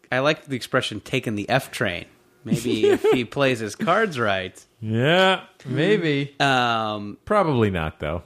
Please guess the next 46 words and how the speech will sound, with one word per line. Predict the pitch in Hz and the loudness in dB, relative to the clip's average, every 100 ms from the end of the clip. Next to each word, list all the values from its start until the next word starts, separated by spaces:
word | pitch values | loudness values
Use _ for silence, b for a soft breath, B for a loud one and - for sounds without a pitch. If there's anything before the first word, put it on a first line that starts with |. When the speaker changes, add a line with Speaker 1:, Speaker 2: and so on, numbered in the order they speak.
| - | -12
Speaker 1:
Yeah. | 117 87 - _ | -12 -14 -16 _
Speaker 2:
It | 170 170 | 0 4
seems | 208 175 | 4 4
unlikely | 170 139 123 123 104 | 4 4 4 4 2
that | 101 | 0
he | 107 | 0
would | 92 82 | 0 0
make | 82 80 | -2 -2
a | |
misplay. | 80 78 - - - - - _ _ 156 | -4 -4 -6 -6 -6 -8 -16 _ _ 0
Speaker 1:
Right. | 151 - - - - - - | 0 0 -4 -6 -8 -6 -4
<laughs> | 185 226 - - - | -4 -6 -8 -8 -6
I, | 185 233 | -2 -2
yeah, | 202 233 | -2 0
I | 156 269 | 2 2
would | 277 | 0
like | 226 214 | 0 0
to | 190 | -2
hear | 165 170 165 143 | 0 2 2 2
a | 135 | -2
similar | - 160 143 120 | 0 0 2 0
story, | - 117 110 | -4 -2 -2
though, | 104 110 104 | -2 -2 -2
where | 104 110 | -2 0
it | |
actually | 123 - 117 | 0 -2 -4
did | 113 104 | -4 -2
lead | 104 98 - | -4 -4 -6
to | 110 95 92 90 - | -2 0 -2 -6 -10
a | 98 | -4
phone | 113 110 | 0 2
number | 101 98 95 92 | 2 0 -2 -2
or | |
a | 95 | -2
little | 95 95 | -2 -2
boning | 101 95 92 | 0 0 0
down. | 92 98 85 90 - _ - | 0 0 0 -2 -8 _ -4
Speaker 2:
Yeah, | 85 85 85 85 | -2 0 -2 -2
I | - 202 | 2 2
was | 262 208 | 4 4
really | 214 196 | 4 4
disappointed. | 165 156 147 131 120 117 110 | 4 0 0 2 2 2 0
I | 131 151 | -2 -2
met | 147 127 123 - | 0 0 -2 -2
a | 110 104 | 0 0
good-looking | 107 120 120 117 107 104 | 0 2 2 0 -2 -2